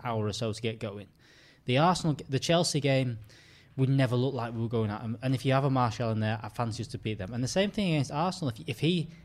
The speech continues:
doesn't do that, that's, I mean, we've dropped five points in those games. And that, for one little thing, that one mistake he's made. Now, the other thing is the mistake of not signing a backup striker earlier so that he was fit at the start of the season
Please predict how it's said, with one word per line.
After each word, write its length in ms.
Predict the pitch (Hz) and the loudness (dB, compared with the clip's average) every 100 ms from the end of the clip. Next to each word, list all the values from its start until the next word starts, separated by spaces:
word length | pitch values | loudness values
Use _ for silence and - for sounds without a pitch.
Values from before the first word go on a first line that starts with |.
| - | -4
doesn't 240 | - 165 165 | 2 4 4
do 160 | 143 | 2
that, 320 | 135 139 98 - | 2 2 -2 -4
that's, 300 | 170 170 - | -6 -6 -12
I 320 | - - - 139 | -14 -20 -4 -2
mean, 40 | |
we've 80 | 139 | 0
dropped 220 | 214 - | -2 0
five 280 | 196 180 165 | 2 2 2
points 300 | 165 202 - | 0 0 -4
in 80 | 160 | -2
those 140 | 143 | -2
games. 380 | 135 127 107 - - | -4 -8 -8 -14 -10
And 160 | 131 139 | -2 0
that, 200 | 165 - - - - | 0 -4 -14 -20 -4
for 120 | 139 | -2
one 480 | 123 156 170 165 165 | 2 4 4 2 -2
little 260 | 131 139 135 | -2 -2 -2
thing, 240 | 113 139 127 | 0 0 0
that 360 | 113 143 113 | -2 -2 -2
one 280 | 131 147 143 | 0 2 2
mistake 420 | 127 - 143 139 | -2 -2 -2 -2
he's 100 | - | -4
made. 240 | 113 104 104 | -4 -4 -2
Now, 280 | 139 135 139 - | -2 -2 -6 -10
the 80 | 120 | -10
other 80 | |
thing 220 | 107 110 104 | -8 -12 -12
is 160 | 104 | -12
the 80 | 113 | -8
mistake 400 | 110 110 120 113 | -6 -4 -4 -2
of 60 | 107 | -2
not 320 | 117 120 - | -2 -2 -4
signing 360 | 113 107 107 | -2 0 -2
a 60 | 104 | -4
backup 320 | 110 107 - | -4 -6 -10
striker 480 | - 107 104 107 104 117 | -6 -4 -4 -6 -6 -2
earlier 340 | 113 104 101 | -2 -2 -4
so 180 | 95 107 | -4 -4
that 100 | 113 | -4
he 40 | 113 | -6
was 140 | 101 | -8
fit 200 | - 117 | -6 -6
at 40 | |
the 80 | 107 | -6
start 240 | - 107 113 | -6 -6 -6
of 60 | |
the 40 | - | -4
season 380 | 120 92 107 | -4 -6 -10